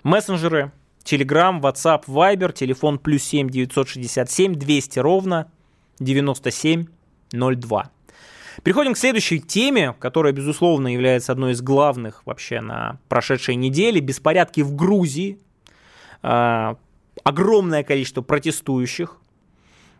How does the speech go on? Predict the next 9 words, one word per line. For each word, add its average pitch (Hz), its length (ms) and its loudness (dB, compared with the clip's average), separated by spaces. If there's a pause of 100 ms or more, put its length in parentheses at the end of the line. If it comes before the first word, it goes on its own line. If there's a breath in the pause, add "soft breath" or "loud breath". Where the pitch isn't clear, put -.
(120)
Такой 147 400 2
Майдан. 156 880 0
Вот 156 320 -4
многие 170 340 2
называют 156 460 2
это 143 160 -4
Майданом, 160 880 0
как 131 220 -8
бы, 123 340 -4